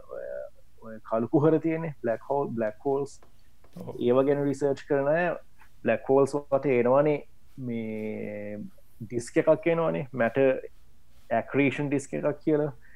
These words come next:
Speaker 1: ඒ ඇක්‍රීෂන් ඩිස්ක් එක කොහොමද වැඩ කරන්නේ, ඒක කොහොමද මේ ක්‍රියාත්මක වෙන්නේ කියන එක දැනගන්න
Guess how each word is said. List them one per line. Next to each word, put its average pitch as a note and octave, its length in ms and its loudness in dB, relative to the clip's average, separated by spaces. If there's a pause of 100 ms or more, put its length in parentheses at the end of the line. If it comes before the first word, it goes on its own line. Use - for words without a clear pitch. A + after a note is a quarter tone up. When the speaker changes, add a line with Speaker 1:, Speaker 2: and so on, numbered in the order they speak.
(220)
Speaker 1:
ඒ B2+ 160 -2
ඇක්‍රීෂන් C3+ 560 2
ඩිස්ක් C#3 260 0
එක D#3 200 0
කොහොමද C#3 440 2 (800)
වැඩ A#2 300 0
කරන්නේ, C#3+ 440 2
ඒක C#3 140 -2
කොහොමද C3 360 -2 (100)
මේ A2 800 -2
ක්‍රියාත්මක B2 560 0
වෙන්නේ C#3 260 -2
කියන C#3 160 -2
එක C3+ 120 0
දැනගන්න D3 520 2